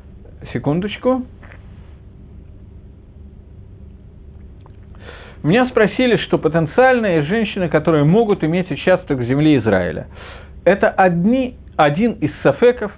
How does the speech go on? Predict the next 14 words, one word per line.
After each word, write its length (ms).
по 60
которому, 580
поскольку, 720
в 120
принципе, 680
были 320
женщины, 440
которые 320
получили 720
удел 600
в, 180
э, 1120
Эрец 280
Исроэль. 440